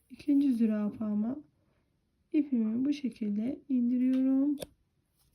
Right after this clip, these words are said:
Buradan bir tane düğüm attım. Buraya gelirken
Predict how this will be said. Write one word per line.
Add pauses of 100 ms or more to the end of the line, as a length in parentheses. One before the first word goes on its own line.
(1700)
Buradan (3500)
bir
tane
düğüm
attım. (1120)
Buraya
gelirken